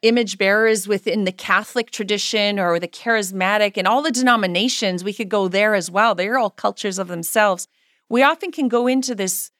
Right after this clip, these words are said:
morality or spiritual pride, um, systemic pride that we, we find ourselves that we've sort of got the corner on God. We have the theology, but it's good to surround ourselves with different-minded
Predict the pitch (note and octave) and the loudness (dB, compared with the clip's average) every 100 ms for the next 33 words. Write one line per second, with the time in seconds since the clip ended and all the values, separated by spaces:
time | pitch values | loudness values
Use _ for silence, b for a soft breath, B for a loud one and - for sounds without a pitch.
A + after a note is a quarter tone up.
0 | _ _ _ - G3 G3 G3 G#3 A3+ A3 | _ _ _ -4 0 4 4 4 2 0
1 | G3+ - - G#3+ A#3 A#3+ G#3+ F#3+ F3+ - | -2 -4 -2 -2 -2 0 2 2 0 -6
2 | _ _ - G#3 G#3 A#3+ F3+ E3+ D#3+ b | _ _ -6 0 2 4 2 -2 -12 b
3 | b b F#3+ F#3 F3+ - - - G3 - | b b 2 2 0 -6 -6 -2 -2 -2
4 | - - F#3+ A3 A3 F#3 - F#3 F#3 F#3 | -6 -2 0 0 0 -2 -2 -4 -4 -6
5 | F#3 F#3 - G3+ G#3+ G#3 - F3+ F3 F3+ | -4 -4 -2 -2 0 -4 0 0 0 -2
6 | F#3 G#3 - - C#4 C4 G#3+ B3 G#3+ - | -2 -4 -6 -2 0 0 0 -2 -4 -10
7 | G#3+ B3 C4 B3+ A3+ C4 G3 F#3+ G3+ G#3 | -4 -2 -2 -2 0 0 0 -2 -2 0
8 | A3 A3 - A3 G#3 A#3 G3 F3 E3+ _ | 0 -2 -4 0 0 0 -6 -8 -12 _
9 | _ _ _ - F#3 G#3 G3 G#3+ - A#3 | _ _ _ -10 2 4 4 0 -8 -10
10 | - B3+ C#4+ D#4 E4 - A3 A3 B3 - | -6 -2 -2 -2 -4 -2 2 2 2 0
11 | G#3 F#3 F#3 F3+ - G#3 G#3+ G3 _ - | 0 0 -2 -10 -8 -8 -8 -10 _ -6
12 | F3+ F3+ F#3 | -4 -2 -6